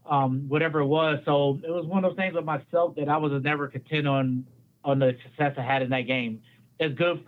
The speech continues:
to, you know, relive it for a second, but then at the same time, it's something that I always know I should have been better. And that was something that was never, I mean, that's just something I think just came, came natural to me.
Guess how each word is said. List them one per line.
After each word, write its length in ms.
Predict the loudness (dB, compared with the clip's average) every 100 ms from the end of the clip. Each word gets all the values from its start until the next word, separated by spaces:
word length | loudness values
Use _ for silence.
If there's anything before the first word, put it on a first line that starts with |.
| _
to, 60 | 0
you 300 | 0 -4 0
know, 160 | 2
relive 340 | 4 4 2 2
it 140 | 0
for 160 | 0 0
a 80 | 0
second, 420 | -4 0 -4 0
but 120 | 0
then 180 | 0 -2
at 60 | -6
the 40 |
same 220 | -6 -6
time, 420 | -2 0 0 -2 -6 _ _ _ _ _ _ -10
it's 160 | -4
something 240 | -2 0 0
that 360 | 2 0 0
I 20 | 0
always 280 | 2 2
know 120 | 2 2
I 160 | 2 -2
should 100 | -2
have 80 |
been 160 | 0 2
better. 260 | 2 2 0
And 140 | 0
that 140 | 0
was 120 | 0 -2
something 260 | -6 -6
that 220 | -4 -4 -4 -18
was 140 | -14 -6
never, 340 | -2 -2 -4 -8
I 40 | -8
mean, 160 | -2
that's 140 | 0 -2
just 120 | -4
something 220 | -2 0
I 40 | 0
think 180 | 0 -2
just 120 | -4
came, 220 | -6 -6 -14
came 200 | -8 -2
natural 340 | -2 -2 -6 -14
to 120 | -10
me. 180 | -10